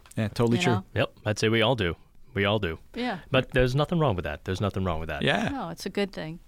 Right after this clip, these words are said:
Speaker 2: Mike, we always ask our guests what their favorite road trip is and favorite road trip and song. What's yours?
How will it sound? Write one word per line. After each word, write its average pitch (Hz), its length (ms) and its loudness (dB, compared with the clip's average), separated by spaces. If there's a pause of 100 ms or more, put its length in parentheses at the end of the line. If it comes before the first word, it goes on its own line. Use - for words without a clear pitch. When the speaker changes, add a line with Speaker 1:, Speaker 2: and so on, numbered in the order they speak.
(420)
Speaker 2:
Mike, 262 280 4
we 262 100 6
always 254 300 6
ask 220 420 2 (140)
our 196 320 2 (100)
guests - 460 -2 (920)
what 185 340 0
their 262 120 2
favorite 220 720 0
road 185 320 0
trip 277 240 -2
is 349 440 -4 (340)
and 247 540 4 (520)
favorite 180 480 0
road 180 240 0
trip 202 240 -2
and 240 140 4
song. 294 420 2 (240)
What's 240 220 0
yours? 370 260 2